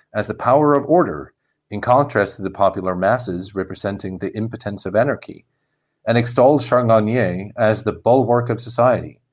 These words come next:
a deception in which he himself finally came to believe.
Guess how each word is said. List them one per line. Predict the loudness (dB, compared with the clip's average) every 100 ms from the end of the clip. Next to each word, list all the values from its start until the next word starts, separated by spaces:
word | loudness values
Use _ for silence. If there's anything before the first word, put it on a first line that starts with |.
| _ _ _ -12
a | -8
deception | -4 0 -2 -2 -12 -12 _ -14
in | -10
which | -10 -8
he | -6 -4
himself | -4 -8 -4 -2 -2 0
finally | 0 0 -6
came | -8 -10 -12
to | -12
believe. | -10 -8 -8 -12